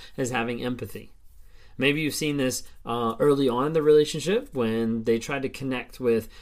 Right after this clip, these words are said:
another person or with a kid or with a dog or whatever it might be, and you start to see, like, "Whoa, like, this person's really, um, affectionate, or they have a lot of empathy, or they have a lot of sympathy towards other people. Like, this is really cool." And you start to build that bond.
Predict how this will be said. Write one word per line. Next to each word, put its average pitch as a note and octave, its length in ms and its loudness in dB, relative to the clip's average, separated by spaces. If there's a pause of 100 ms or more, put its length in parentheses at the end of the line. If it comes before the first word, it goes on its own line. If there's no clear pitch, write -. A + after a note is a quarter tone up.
(120)
another B2 280 2
person F#2 580 -4
or A2+ 180 2
with G#2+ 160 0
a G#2+ 80 -6
kid A2 380 2
or G2 60 -2
with G2+ 180 -4
a G2+ 40 -6
dog A2+ 460 -6
or G#2+ 60 -2
whatever B2+ 300 0
it A#2+ 100 -2
might A#2+ 140 -6
be, C3+ 120 0
and B2 80 -2
you A#2 60 -4
start A#2+ 240 -2
to - 60 -10
see, D3+ 180 -4
like, A#2 200 0
"Whoa, A3+ 180 4
like, A#2+ 240 -2
this F#3+ 140 -2
person's D#3+ 360 -4
really, C#3+ 560 -2 (320)
um, C#3 300 -2
affectionate, C3 600 -8
or C3 140 -2
they C#3+ 140 -2
have F3 240 -8
a E3+ 40 -2
lot D3+ 180 -2
of C#3+ 100 -8
empathy, C#3 400 -6
or A#2+ 100 2
they C#3 160 2
have D#3+ 120 -2
a F3 40 -6
lot D#3+ 140 -2
of C3 60 -4
sympathy F3+ 420 -6
towards C3+ 260 -4
other C#3+ 160 -2
people. G3+ 320 -4
Like, A2 140 -2
this G3 180 0
is F3+ 60 -8
really F#3 260 -4
cool." B2+ 400 -2 (240)
And C#3+ 80 -4
you C#3 80 2
start F3 240 0
to D#3+ 80 0
build C#3 280 0
that B2 200 -4
bond. C3 320 -4